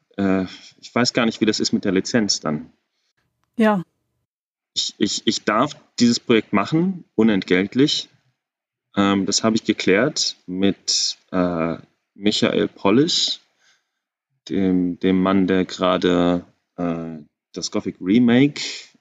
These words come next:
Speaker 1: äh, entwickelt und da irgendwie in der Chefetage ist.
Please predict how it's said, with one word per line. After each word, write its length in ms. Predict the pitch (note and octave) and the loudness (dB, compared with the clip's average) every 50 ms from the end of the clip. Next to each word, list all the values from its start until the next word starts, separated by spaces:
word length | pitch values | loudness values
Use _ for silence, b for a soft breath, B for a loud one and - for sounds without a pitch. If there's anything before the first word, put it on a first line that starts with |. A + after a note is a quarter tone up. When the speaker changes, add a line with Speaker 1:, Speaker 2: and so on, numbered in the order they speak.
| _ | _
Speaker 1:
äh, 180 | - G#2 G#2+ - | -6 -6 -4 -4
entwickelt 580 | - - - - A#2+ A#2+ - C3 - - - - | -6 -8 -4 -4 -2 0 0 0 0 -2 -4 -6
und 160 | G#2+ - - | -6 -4 -4
da 120 | G#2 G2+ | -4 -4
irgendwie 200 | G#2 A2 - - | -4 -4 -4 -6
in 60 | G#2 | -6
der 80 | G#2+ G#2+ | -4 -4
Chefetage 500 | - - A#2 - - - - A2 A2 A2 | -4 -4 -4 -6 -8 -6 -2 0 0 2
ist. 280 | A2 C3+ C3+ - - | 0 0 -2 -6 -10